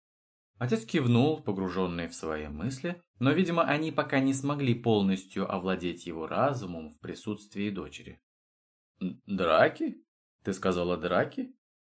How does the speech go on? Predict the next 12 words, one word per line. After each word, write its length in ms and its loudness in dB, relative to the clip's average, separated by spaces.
«Да, 340 0
папенька. 640 -4
Дерутся 480 -2
студенты. 720 -2
Второй 280 2
курс 380 -4
бьет 380 0
первый. 500 0
А 180 -10
так 160 -6
все 180 -8
хорошо». 500 -8